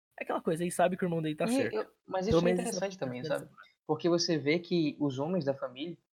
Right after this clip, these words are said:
Speaker 2: eles, todos eles foram afetados pela guerra, pelos traumas e as consequências da guerra.
Speaker 1: É,
Speaker 2: Então
Speaker 1: sim.
Speaker 2: você vê que cada um
Speaker 1: Acho
Speaker 2: lida
Speaker 1: que
Speaker 2: de um
Speaker 1: é.
Speaker 2: jeito.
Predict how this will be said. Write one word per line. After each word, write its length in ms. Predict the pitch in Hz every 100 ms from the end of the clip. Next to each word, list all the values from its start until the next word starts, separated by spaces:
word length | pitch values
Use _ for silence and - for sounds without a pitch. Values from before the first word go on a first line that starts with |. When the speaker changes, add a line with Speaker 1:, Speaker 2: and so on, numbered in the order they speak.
| _ _ _ _ -
Speaker 2:
eles, 300 | 139 147 147
todos 280 | 185 202 147
eles 200 | 156 160
foram 140 | 175
afetados 320 | 170 170 151
pela 180 | - 151
guerra, 320 | 151 131 127 131 _ _ -
pelos 260 | 135 135
traumas 320 | - 135 131 135
e 80 |
as 120 | 135 -
consequências 520 | 147 151 139 135 135
da 100 | 139
guerra. 240 | 127 - _ -
Speaker 1:
É, 260 | 147 135 127
Speaker 2:
Então 200 | 156 180
Speaker 1:
sim. 80 | 180
Speaker 2:
você 140 | 175
vê 120 | 165
que 80 | 180
cada 260 | 180 170 156
um 40 |
Speaker 1:
Acho 140 | 165 180
Speaker 2:
lida 140 | 160
Speaker 1:
que 60 | 147
Speaker 2:
de 40 |
um 80 | 151
Speaker 1:
é. 20 |
Speaker 2:
jeito. 300 | 127 117